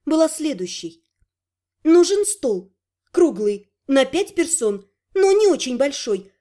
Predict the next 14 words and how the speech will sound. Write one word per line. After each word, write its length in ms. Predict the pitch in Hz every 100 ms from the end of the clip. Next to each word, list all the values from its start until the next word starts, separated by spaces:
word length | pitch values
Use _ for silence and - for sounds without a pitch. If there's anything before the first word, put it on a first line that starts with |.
| _ _ -
а 200 | 269 269
еще 400 | 269 320 453 427
лучше, 400 | 311 - 285 277
если 340 | 262 339 320 320
он 160 | 320
трансформироваться 880 | 330 381 - 440 403 285 208 214 320
будет. 380 | 233 180 175 _ _ _ _ _ -
Ну 220 | 339 339 330
и 120 | 330
на 120 | 330
чем 220 | 339 508
сидеть 480 | 508 466 277 277 196
за 120 | 226
ним? 260 | 220 214 208